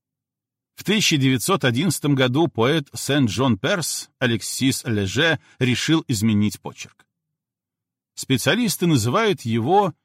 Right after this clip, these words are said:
перекованным почерком поэта. Очевидно, что графология тут бессильна.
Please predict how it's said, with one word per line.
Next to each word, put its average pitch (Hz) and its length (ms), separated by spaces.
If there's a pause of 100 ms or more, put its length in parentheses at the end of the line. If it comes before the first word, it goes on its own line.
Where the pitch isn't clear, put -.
(200)
перекованным 175 800
почерком 131 540
поэта. 87 400 (760)
Очевидно, 139 600
что 151 480
графология 123 680
тут 131 180
бессильна. 110 640